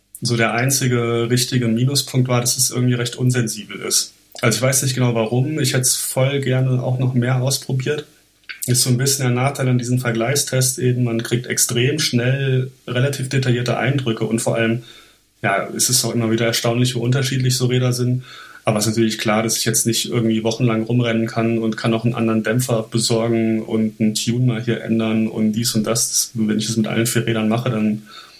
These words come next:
bin ich auch in zwei Jahren am Testen. Aber wir haben schon sehr viel umgestellt, wir haben Tokens regelmäßig umgebaut, haben es immer auf unser, auf unser Setup eben angepasst, das Rad.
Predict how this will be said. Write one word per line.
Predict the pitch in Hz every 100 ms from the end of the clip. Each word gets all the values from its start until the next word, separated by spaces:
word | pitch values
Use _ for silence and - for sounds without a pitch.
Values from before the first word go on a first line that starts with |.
| _ - -
bin | 117
ich | 110
auch | 113
in | 110
zwei | - 110
Jahren | 104 120
am | 113
Testen. | 104 107 - 127 127 127 _ _ _ _ _ - - -
Aber | 107 104
wir | 104
haben | 107
schon | 127 127
sehr | 120
viel | 120
umgestellt, | 123 127 123 - 123 120
wir | 117
haben | 113 117
Tokens | 123 117 127 127
regelmäßig | 120 117 113 113 113 117
umgebaut, | 113 117 110 110 110 110
haben | 123 110 107 104
es | -
immer | 113 110 107 104
auf | - -
unser, | 117 113 107 104 -
auf | - -
unser | 117 110 107 104 117
Setup | - 120 117 110
eben | 117 113
angepasst, | 104 113 117 - 127 -
das | - -
Rad. | 110 107